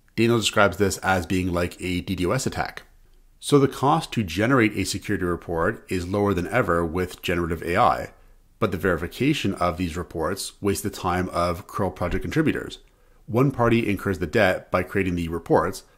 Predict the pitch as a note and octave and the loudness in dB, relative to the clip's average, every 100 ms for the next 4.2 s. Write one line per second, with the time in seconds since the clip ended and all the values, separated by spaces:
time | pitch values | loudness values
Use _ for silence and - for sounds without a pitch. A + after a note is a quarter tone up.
0 | _ _ - F#2+ F#2+ C#3 - F#2 E2 E2 | _ _ -2 0 2 -2 -2 0 0 0
1 | E2 - G2+ E2 - - A2+ - F2 E2+ | -6 -4 -4 -4 -8 -2 -2 -2 -2 -2
2 | D#2+ - B2+ - D2+ - - - - - | -2 0 2 2 -6 -14 -20 -20 -20 -2
3 | A2 A#2 - A2 F2+ A2 A#2 E2+ E2+ B1+ | 2 2 2 2 2 2 0 -2 -4 -4
4 | - | -8